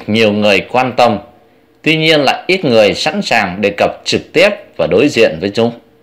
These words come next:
Với nội dung chia sẻ cũng như là tiêu đề của nội dung được đặt với tên là thói xấu, có lẽ là dùng từ như vậy là khá là khắt khe với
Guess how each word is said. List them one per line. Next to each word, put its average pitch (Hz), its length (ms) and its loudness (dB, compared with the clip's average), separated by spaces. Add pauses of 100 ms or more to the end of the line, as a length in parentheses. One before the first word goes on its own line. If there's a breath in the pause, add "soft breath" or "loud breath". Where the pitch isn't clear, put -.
(560)
Với 147 200 2
nội 131 260 4
dung 160 260 0
chia 160 240 0
sẻ 92 400 0
cũng 175 140 -2
như 165 120 0
là 135 160 2
tiêu 147 280 2
đề 104 380 2
của 92 60 -6
nội 92 220 -2
dung 123 220 2 (180)
được 101 200 0
đặt 98 260 -2
với 127 120 0
tên 127 240 0
là 90 120 -2
thói 110 220 0
xấu, 143 440 0
có 117 120 0
lẽ 156 380 0 (340 loud breath)
là 110 100 2
dùng 110 280 0
từ 113 180 4
như 113 180 -2
vậy 107 280 0
là 90 240 -2
khá 175 380 -2
là 127 160 -2
khắt 170 220 0
khe 120 260 0
với 139 120 -2